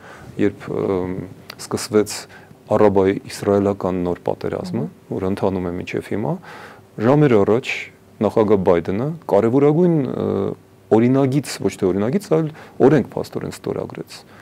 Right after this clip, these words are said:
Speaker 1: Նախագահ Բայդենը, ը, ստորագրեց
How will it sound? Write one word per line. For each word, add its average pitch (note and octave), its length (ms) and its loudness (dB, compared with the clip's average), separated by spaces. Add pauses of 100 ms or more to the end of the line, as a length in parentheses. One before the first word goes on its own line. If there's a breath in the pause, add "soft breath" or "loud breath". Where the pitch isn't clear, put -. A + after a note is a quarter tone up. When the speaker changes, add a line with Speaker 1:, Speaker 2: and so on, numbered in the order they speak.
(320 loud breath)
Speaker 1:
Նախագահ C#3 500 2
Բայդենը, G#2+ 420 2 (640 loud breath)
ը, - 140 -2 (680)
ստորագրեց A2 840 2